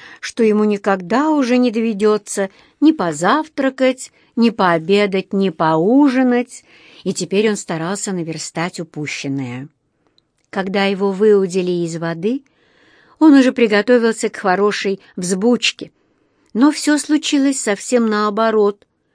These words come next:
Брауны были так счастливы получить его обратно в целости и сохранности, что даже забыли отругать. А сеньор Престо так обрадовался успехам своего ученика, что не только не взял с него денег,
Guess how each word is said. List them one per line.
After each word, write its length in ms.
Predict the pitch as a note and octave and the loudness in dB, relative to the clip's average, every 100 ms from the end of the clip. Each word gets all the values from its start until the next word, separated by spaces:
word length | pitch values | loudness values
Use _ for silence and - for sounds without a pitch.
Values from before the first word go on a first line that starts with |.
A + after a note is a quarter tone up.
| _ _ - - - | _ _ -20 -16 -4
Брауны 640 | G3 A3+ A3+ A3+ G#3+ G#3+ | 0 4 4 2 0 2
были 200 | G#3+ G#3+ | 2 2
так 260 | G#3+ F#3+ | 0 -2
счастливы 760 | - - G#3 C4+ C#4+ - A#3+ A#3+ | -4 -6 0 0 0 -2 2 2
получить 560 | A#3 G#3+ G#3 - G#3 G#3 | 2 -2 -2 -4 -4 0
его 140 | G3 | 0
обратно 640 | G3 F#3+ F#3 F3 E3+ E3+ - _ _ _ | 2 2 0 0 -4 -6 -10 _ _ _
в 80 | - | -2
целости 500 | B3 G3 F3+ - A3 | 2 2 0 -2 -2
и 60 | |
сохранности, 800 | G3+ C4 C4 G3 E3+ F3 - G3 - - - - - | 0 -2 0 -2 -2 -6 -8 -12 -14 -20 -20 -18 -10
что 260 | - A#3+ | -2 0
даже 360 | G3+ A3 G3 G3 | 2 2 2 2
забыли 460 | F#3+ F#3+ F#3+ A#3 | 2 2 2 4
отругать. 760 | G3+ G3 G3 G3 E3+ D3+ D#3 - _ _ _ - - | 2 2 -2 0 0 -2 -6 -18 _ _ _ -20 -12
А 100 | - | -8
сеньор 440 | F3 F#3+ F3+ F3 E3 | -4 -2 0 0 -2
Престо 580 | F#3 G3 G3 - E3+ - - _ _ | 0 0 0 -4 -6 -6 -16 _ _
так 300 | G#3 F#3+ - | -2 -2 -4
обрадовался 680 | D#3+ E3+ F3 D#3+ E3 - D#3+ | -2 0 0 -2 -6 -6 -10
успехам 520 | - - C#4 C#4+ B3 | -6 0 0 0 -4
своего 400 | - A3 G#3+ F#3+ | 0 2 2 0
ученика, 640 | G3 - G3+ G3+ F#3+ D3+ - _ _ _ - | -2 -4 -4 -2 -4 -6 -12 _ _ _ -10
что 260 | - - | -2 2
не 160 | B3 B3 | 4 2
только 460 | - G3 F#3 - A#3+ | 2 0 0 0 2
не 180 | C#4+ | 4
взял 280 | D4+ C#4 E3+ | 4 0 -2
с 120 | E3 | -4
него 200 | F#3 E3+ | -6 -4
денег, 460 | F#3 F3 D3 - | -4 -4 -6 -8